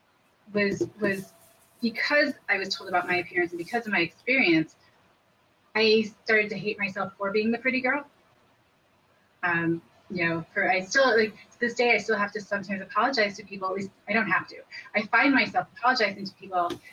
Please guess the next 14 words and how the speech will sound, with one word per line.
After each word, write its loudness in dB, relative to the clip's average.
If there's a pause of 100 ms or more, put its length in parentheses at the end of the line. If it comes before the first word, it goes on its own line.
because 0
they'll 0
look 2
at -2
me 0
eating 0
ice 0
cream -4
and -2
they'll 0
say -8
something -4
like, -2 (260)
"What, -4